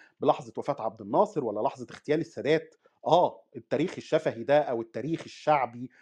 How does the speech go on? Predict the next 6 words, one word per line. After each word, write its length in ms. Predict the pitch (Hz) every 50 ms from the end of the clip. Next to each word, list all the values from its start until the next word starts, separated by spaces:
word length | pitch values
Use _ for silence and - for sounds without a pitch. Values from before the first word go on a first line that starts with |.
| _ _ _ _ _ -
أو 220 | 117 113 113 113
رؤية 280 | 117 165 190 185 160 143 -
الن-، 140 | 123 123 - -
دي 140 | 107 143 180
مهمة. 460 | 175 147 - 151 151 131 104 92 - _ _ _ _ _ _ _ _ _ -
لكن 320 | 110 113 - - 123 -